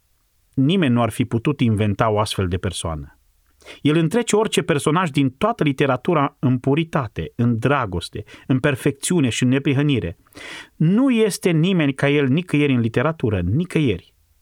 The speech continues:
El este dincolo de capacitatea oricărei persoane de a inventa. Și atunci realizezi că el este tema întregii Biblii. Și ai o perioadă de cel puțin o mie cinci sute de ani, peste patruzeci de scriitori în această perioadă,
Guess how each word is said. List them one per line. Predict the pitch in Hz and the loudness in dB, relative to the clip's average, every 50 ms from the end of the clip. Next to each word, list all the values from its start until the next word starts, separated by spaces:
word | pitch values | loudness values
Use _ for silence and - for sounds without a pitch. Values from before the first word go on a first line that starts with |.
| _ _ _ _ _ _ _ _ | _ _ _ _ _ _ _ _
El | - 107 104 117 | -2 0 2 2
este | 120 110 - 143 | 0 0 0 -2
dincolo | 123 113 190 208 202 - - 156 147 | 0 0 0 0 0 2 0 0 0
de | 131 139 | 0 0
capacitatea | - - - - 131 120 - 127 - - 160 156 - 147 143 - | 0 -2 -2 0 -2 -2 -2 -2 -2 -2 -2 -2 -2 -4 -2 0
oricărei | - 196 214 196 165 - - 170 165 147 | 0 2 2 0 -2 -2 0 0 0 0
persoane | - - 127 110 - - 156 156 143 123 | 0 -2 -2 -2 0 0 0 0 0 0
de | 110 110 120 | 0 0 2
a | |
inventa. | 120 120 113 104 110 107 107 101 - 90 80 - _ _ _ _ _ _ _ _ _ _ _ _ _ _ _ _ _ _ _ _ _ _ _ - - - - | 2 2 2 2 2 0 0 -2 -4 -6 -8 -10 _ _ _ _ _ _ _ _ _ _ _ _ _ _ _ _ _ _ _ _ _ _ _ -18 -18 -12 -6
Și | - - | -4 -2
atunci | 165 - 254 285 262 - | 0 0 0 0 0 0
realizezi | - 151 165 165 165 156 135 143 247 254 - | 0 0 0 2 2 0 2 0 0 -2 -2
că | - 190 | 0 0
el | 202 240 | 0 2
este | 240 214 - - 202 | 0 0 0 -2 -2
tema | - - 220 214 202 | 0 0 0 2 0
întregii | 190 165 - 156 147 143 147 175 | 0 0 0 0 0 0 0 0
Biblii. | 202 262 262 220 170 123 95 82 - _ _ _ _ _ _ _ _ _ _ _ _ _ _ _ _ - | 0 0 0 0 0 -2 -2 -4 -8 _ _ _ _ _ _ _ _ _ _ _ _ _ _ _ _ -8
Și | - - - | -4 0 0
ai | 117 131 | 2 2
o | 165 | 0
perioadă | 165 - 170 143 143 156 175 180 | 2 0 2 2 2 2 0 0
de | 160 147 | 0 0
cel | 139 - 190 185 | 0 0 0 0
puțin | 165 - 156 - - 180 | 0 -2 -2 0 0 0
o | 165 156 | 2 2
mie | 156 165 | 2 0
cinci | 156 - 165 160 156 | 0 0 0 -2 0
sute | - - 165 | 0 0 0
de | 160 202 | 2 2
ani, | 208 190 147 104 90 - _ _ _ _ _ _ _ _ _ _ _ | 0 0 0 -2 -2 -4 _ _ _ _ _ _ _ _ _ _ _
peste | - 131 156 - - 196 | -2 -2 0 0 0 0
patruzeci | 196 - 139 139 - 170 143 147 160 | 0 0 0 0 2 2 2 2 2
de | 160 170 170 | 0 0 -2
scriitori | 156 - - 156 151 143 - - 214 202 | -2 -2 -2 -2 -2 0 0 0 2 2
în | 170 143 | 2 0
această | 131 - - 127 - - | 0 0 -2 -2 -2 -2
perioadă, | 131 - 147 151 190 180 151 110 98 85 | 0 0 0 2 2 0 0 0 -2 -4